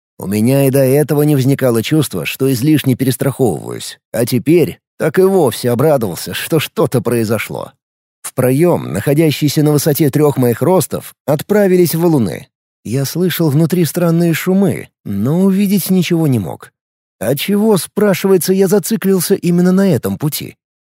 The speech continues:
Безбоязненно запрыгнул на платформу, проделывал это ранее, и подошел к стене, выдвинул лезвие. Клинок вонзился в поверхность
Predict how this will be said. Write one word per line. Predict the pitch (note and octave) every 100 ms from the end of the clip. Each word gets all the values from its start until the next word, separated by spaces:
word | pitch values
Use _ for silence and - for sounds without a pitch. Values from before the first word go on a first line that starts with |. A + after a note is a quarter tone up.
| -
Безбоязненно | F2+ B2 G2+ A2+ D3+ D#3+ C3+ D3 C#3
запрыгнул | C#3+ E3 E3 D3 D3
на |
платформу, | D3 D#3+ - F3+ F#2+ B1+ - _ -
проделывал | - E3 F3 D3 C3
это | C3+ D#3+
ранее, | E3 E3 F2 A#1 - _ _
и | -
подошел | - G3+ F3+ G3 E3+
к |
стене, | - D3+ F2 A#1+ - _ _ -
выдвинул | F#3+ G#3+ C#3+ A#2 A#2+ A#2+
лезвие. | D#3 A2 C2+ A1 - - _ _ _ _ -
Клинок | A#2 D#3 F3+ C3+
вонзился | E3 F3 C3+ C3+ -
в | A#2+
поверхность | - B2+ F3 D#3+ E3 D3+ -